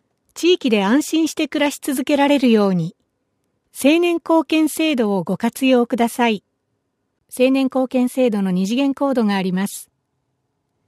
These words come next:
青年貢献制度とは、認知症、知的障害、精神障害等により、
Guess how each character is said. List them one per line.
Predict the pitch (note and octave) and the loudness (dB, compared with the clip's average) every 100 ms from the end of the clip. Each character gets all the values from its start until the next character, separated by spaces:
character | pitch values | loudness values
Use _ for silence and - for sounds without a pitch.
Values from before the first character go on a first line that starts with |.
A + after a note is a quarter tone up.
| _ _ _ | _ _ _
青 | - C4 D4+ | -4 0 0
年 | E4 E4 | 0 -2
貢 | D#4 - D#4 | -4 -2 -2
献 | D4 D#4 D4 | 0 -2 -4
制 | - D#4 C#4+ | -4 -2 0
度 | A3 G3 | -2 -6
と | G#3+ | -6
は、 | F#3+ D#3+ - _ _ _ _ _ _ _ _ _ _ - | -6 -6 -12 _ _ _ _ _ _ _ _ _ _ -4
認 | A#3+ D#4+ | 0 0
知 | - | -2
症、 | - C#4+ C4+ B3 - - | -6 0 2 0 -2 -16
知 | - | -8
的 | E4 - | -6 -6
障 | - D#4 C#4+ | -6 0 2
害、 | G#3+ F3+ - _ _ _ _ _ | 2 0 -6 _ _ _ _ _
精 | C4+ D4+ | -4 -4
神 | - D#4+ D4+ | -4 -6 -2
障 | D#4+ D4+ | 0 0
害 | B3 A3 | 0 -2
等 | B3+ A#3+ | 0 0
に | A3 G3+ | 2 0
よ | F#3+ | -2
り、 | F#3+ G3 | -4 -8